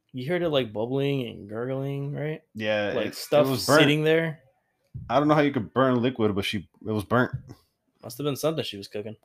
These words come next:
Speaker 2: Uh, number three, Lilo's hammering seals did not age well. <laughs>
Speaker 1: No.
Speaker 2: Although you saw all the nails
Speaker 1: Yep.
Speaker 2: on the door, <laughs>
Speaker 1: Yep.
Speaker 2: locking her sister out. Uh, number four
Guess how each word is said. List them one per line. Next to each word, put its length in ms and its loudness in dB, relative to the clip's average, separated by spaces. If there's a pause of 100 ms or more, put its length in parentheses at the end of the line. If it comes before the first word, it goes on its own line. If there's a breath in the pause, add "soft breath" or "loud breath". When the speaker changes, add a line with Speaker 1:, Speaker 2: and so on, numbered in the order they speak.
(240)
Speaker 2:
Uh, 260 2
number 160 0
three, 280 2
Lilo's 440 4
hammering 380 4
seals 460 -4
did 180 -6
not 160 2
age 180 0
well. 340 4
<laughs> 40 -16 (840 loud breath)
Speaker 1:
No. 200 -10 (880 loud breath)
Speaker 2:
Although 400 6
you 120 -2
saw 220 8
all 140 10
the 100 6
nails 480 6
Speaker 1:
Yep. 440 -6
Speaker 2:
on 220 -4
the 80 -2
door, 320 6 (160)
<laughs> 140 -18
Speaker 1:
Yep. 480 -6
Speaker 2:
locking 280 4
her 60 -4
sister 420 -2
out. 160 2 (680)
Uh, 260 6
number 160 2
four 480 2